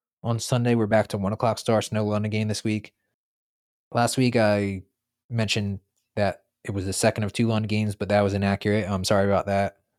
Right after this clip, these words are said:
I forgot. I keep forgetting, really, that the Jaguars will face the Broncos for the final London game on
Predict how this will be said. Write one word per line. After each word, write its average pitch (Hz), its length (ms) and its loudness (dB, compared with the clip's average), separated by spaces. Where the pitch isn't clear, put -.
I 98 140 -2
forgot. 98 360 0
I 104 80 -2
keep 113 200 -2
forgetting, 92 400 -2
really, 95 320 -2
that 95 380 -2
the 117 100 -8
Jaguars 104 540 2
will 98 120 -2
face - 280 -2
the 90 240 -4
Broncos 98 640 -2
for 90 200 -4
the 82 120 -4
final 95 300 -2
London 95 220 -2
game 92 260 -2
on 87 320 -6